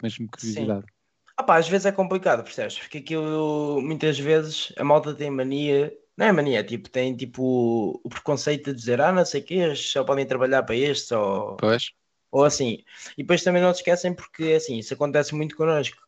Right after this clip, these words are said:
Speaker 2: que é, nós temos, nós por acaso, não, eu vou falar no meu caso, eu, por exemplo, eu posso trabalhar com jogadores específicos
Speaker 1: Uhum.
Speaker 2: e também posso trabalhar para o jornal. O que acontece muitas vezes é, há fotógrafos que fazem, tipo, preços, tipo, estúpidos.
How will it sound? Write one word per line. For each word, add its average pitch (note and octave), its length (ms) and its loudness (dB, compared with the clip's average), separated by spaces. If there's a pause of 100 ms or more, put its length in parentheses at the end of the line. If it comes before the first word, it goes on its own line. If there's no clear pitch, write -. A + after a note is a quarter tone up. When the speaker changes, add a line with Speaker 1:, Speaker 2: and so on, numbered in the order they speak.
Speaker 2:
que B2+ 100 -4
é, G#2+ 120 2
nós A#2+ 240 -4
temos, D3 920 0 (180)
nós A#2+ 160 -4
por C#3 80 -6
acaso, D3+ 220 2
não, D3+ 160 -4 (120)
eu A#2 260 -2
vou B2 100 -6
falar C#3 260 4
no C#3+ 160 -2
meu C#3 160 2
caso, G2+ 440 -2 (260)
eu, A#2+ 100 -8
por B2 60 -6
exemplo, B2 200 2
eu A#2 40 -2
posso B2+ 200 0
trabalhar C3+ 300 2
com C3 140 -2
jogadores A#2 540 -2 (220)
específicos G2 640 -6
Speaker 1:
Uhum. B2+ 100 -6 (460)
Speaker 2:
e G#2 60 -10
também A#2+ 160 2
posso B2 180 2
trabalhar C#3+ 300 2
para D#3+ 120 2
o D3+ 40 4
jornal. D#3 360 0
O - 140 -4
que D#3 100 -6
acontece D3+ 340 0
muitas C3 300 -6
vezes C#3+ 300 0
é, A#2 340 2 (260)
há C#3+ 100 2
fotógrafos C3+ 420 0
que - 60 -20
fazem, B2+ 380 -4
tipo, A2+ 720 -6
preços, B2 400 -2
tipo, - 240 -10
estúpidos. - 680 -8